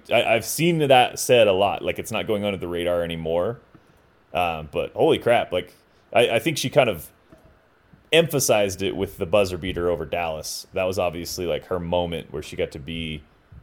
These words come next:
like, like, all eyes on, on her, and, and she took the, the game into her hands. But Seattle's seven and two. Uh, they're playing really well, and to your point, I mean, we, we kind of wondered before the season, like, Bree is a lock to be one of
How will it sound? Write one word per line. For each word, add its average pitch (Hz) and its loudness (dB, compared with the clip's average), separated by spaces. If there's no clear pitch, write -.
like, 76 -6
like, 80 -6
all 82 0
eyes 80 -4
on, 80 -8
on 80 -8
her, 78 -8
and, 73 -10
and 73 -12
she - -16
took - -16
the, 73 -8
the 73 -12
game 76 -8
into 67 -12
her 73 -8
hands. 71 -10
But 78 -10
Seattle's 131 0
seven 127 2
and 120 -4
two. 120 -2
Uh, 82 -6
they're 90 -6
playing 123 0
really 117 -2
well, 107 4
and 95 -2
to - -14
your 107 -4
point, 110 -4
I - -10
mean, 87 -10
we, 110 -8
we 110 -8
kind 123 2
of 107 0
wondered 107 0
before 101 -2
the 98 -2
season, 95 -6
like, 80 -4
Bree 127 2
is 131 4
a 123 6
lock 98 4
to - -8
be 85 -4
one 85 -2
of 78 -6